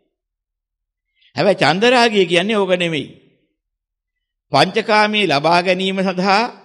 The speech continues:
ඒකට අවශ්‍ය කරන්නා වූ ක්‍රමවේදයක් වශයෙන් ඉන්ද්‍රිය පහ හදා ගන්නවා.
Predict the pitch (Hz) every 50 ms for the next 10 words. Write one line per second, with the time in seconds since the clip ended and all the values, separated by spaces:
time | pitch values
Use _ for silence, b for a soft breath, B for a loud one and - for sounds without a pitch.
0 | _ _ _ _ _ _ _ _ _ _ _ _ _ _ _ _ _ _ 123 147
1 | 175 185 233 247 240 185 170 165 170 - 208 180 190 190 190 190 190 190 185 190
2 | 190 196 202 190 185 165 156 165 170 170 175 180 175 170 180 175 180 180 175 170
3 | 143 165 151 131 104 - - - _ _ _ _ _ _ _ _ _ _ _ _
4 | _ _ _ _ _ _ _ _ _ _ _ _ 143 175 208 202 226 247 247 -
5 | 226 214 214 214 196 180 165 160 156 151 147 139 131 117 117 104 - -